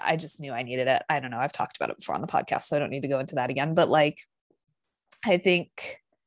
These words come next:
for other people, just being able to be like, "This diagnosis is, describes me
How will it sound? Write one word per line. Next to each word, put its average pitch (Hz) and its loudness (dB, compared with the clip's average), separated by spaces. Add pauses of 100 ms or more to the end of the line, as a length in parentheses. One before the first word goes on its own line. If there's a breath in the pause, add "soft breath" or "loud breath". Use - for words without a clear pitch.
(500)
for 202 4
other 220 10
people, 165 4
just 180 2
being 170 2
able 165 0
to 160 0
be 160 -2
like, 151 0 (720)
"This 190 2
diagnosis 180 0 (960)
is, 170 2 (160)
describes 208 4
me 185 -8